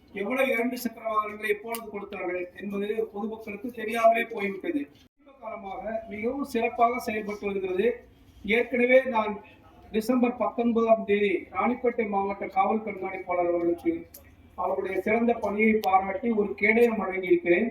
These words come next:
அந்த கேடயமானது ராணிப்பேட்டை மாவட்ட காவல் கண்காணிப்பாளர், கூடுதல் காவல் கண்காணிப்பாளர், துணை காவல் கண்காணிப்பாளர், ஆய்வாளர்கள், சார்பு ஆய்வாளர்கள், காவலர்கள் அனைவருக்கும் சொந்தமான கேடயம்.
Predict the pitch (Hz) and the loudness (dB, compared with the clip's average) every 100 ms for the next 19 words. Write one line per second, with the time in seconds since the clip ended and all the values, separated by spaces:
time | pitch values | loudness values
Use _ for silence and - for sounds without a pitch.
0 | - - - - - - - 214 254 - | -6 -12 -12 -14 -16 -6 -4 2 2 4
1 | 220 240 247 233 220 208 196 262 - - | 4 4 4 4 4 4 4 4 2 -10
2 | - 208 254 269 262 254 240 220 220 226 | -6 -2 0 4 4 4 4 6 6 6
3 | 233 220 208 226 226 220 214 208 190 190 | 2 2 6 6 4 -2 0 -2 -2 -4
4 | 190 220 247 - - 262 269 262 254 226 | 0 4 4 0 -2 0 4 6 6 6
5 | 202 220 214 202 - - - 762 - - | 6 4 -6 -8 -8 -6 0 0 4 4
6 | - 226 233 254 254 233 220 226 202 196 | 4 0 2 4 6 6 4 -4 -6 -6
7 | 196 196 190 185 202 - 202 202 254 254 | -8 -8 -6 -4 -4 -4 2 6 8 8
8 | 233 226 220 226 233 - 196 220 220 226 | 8 6 2 -2 -2 0 0 2 4 4
9 | 220 196 190 175 226 240 - 190 208 226 | 4 0 -4 -2 -2 -2 0 2 2 2
10 | 220 175 220 254 - - - - - - | 0 0 4 2 0 -20 -20 -16 -2 2
11 | 226 277 277 277 269 330 330 240 240 247 | 6 8 8 8 6 4 4 6 6 6
12 | 247 262 262 220 220 190 | 8 6 6 2 4 4